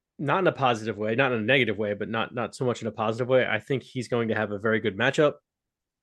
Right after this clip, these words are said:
I think he's gonna have a lot of help. He's gonna have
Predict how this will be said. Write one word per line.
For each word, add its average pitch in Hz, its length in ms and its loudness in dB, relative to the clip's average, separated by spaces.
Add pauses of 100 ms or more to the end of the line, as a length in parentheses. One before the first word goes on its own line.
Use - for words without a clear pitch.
(2000)
I 156 80 0
think 139 160 2
he's 127 120 -2
gonna 127 180 4
have 113 140 2
a 110 40 4
lot 107 160 4
of - 80 0
help. 135 220 2
He's 127 140 -4
gonna 113 160 -2
have 104 240 -4